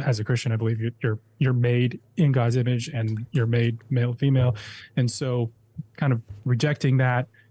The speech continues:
um, I don't think it's, it's what's best for you, but at the same time, I don't want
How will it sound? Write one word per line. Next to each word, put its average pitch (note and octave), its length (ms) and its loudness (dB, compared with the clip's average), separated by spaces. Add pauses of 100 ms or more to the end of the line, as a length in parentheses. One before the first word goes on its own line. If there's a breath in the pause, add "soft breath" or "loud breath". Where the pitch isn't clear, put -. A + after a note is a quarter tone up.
(120)
um, B2 460 2
I B2+ 80 0
don't D3 180 2
think D3+ 200 0
it's, - 340 -4
it's - 440 -2 (140)
what's - 800 -2
best C3 220 -2
for E3 100 -4
you, E3 180 2
but D#3 120 0
at B2+ 80 -2
the - 60 -10
same C3 200 -2
time, C3 280 0
I B2+ 80 2
don't B2+ 320 2
want B2+ 240 0